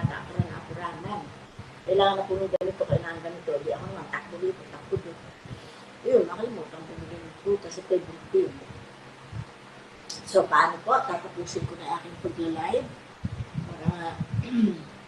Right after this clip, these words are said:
makapagpahinga na rin po kayo. Kung sino interesadong magluto ng ganito, kaya lang ako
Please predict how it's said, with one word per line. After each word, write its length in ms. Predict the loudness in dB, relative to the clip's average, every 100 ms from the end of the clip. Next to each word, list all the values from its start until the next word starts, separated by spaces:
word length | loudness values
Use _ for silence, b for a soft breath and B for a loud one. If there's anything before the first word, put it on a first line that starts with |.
| -10 -8 -6
makapagpahinga 680 | -6 -6 -6 -4 -6 -6 -6 -8 -6
na 140 | -6
rin 120 | -6 -4
po 140 | -2 -2
kayo. 320 | 2 4 4 2 -6 -10 -6 -4
Kung 100 | 8
sino 240 | 8 8
interesadong 680 | 0 -8 -4 0 0 -2 -8 -10 -2 -2
magluto 400 | -2 -2 -2 -2 -6
ng 160 | -6
ganito, 380 | -8 -8 0 4 4 4
kaya 260 | 0 2
lang 160 | 0 -2
ako 160 | -6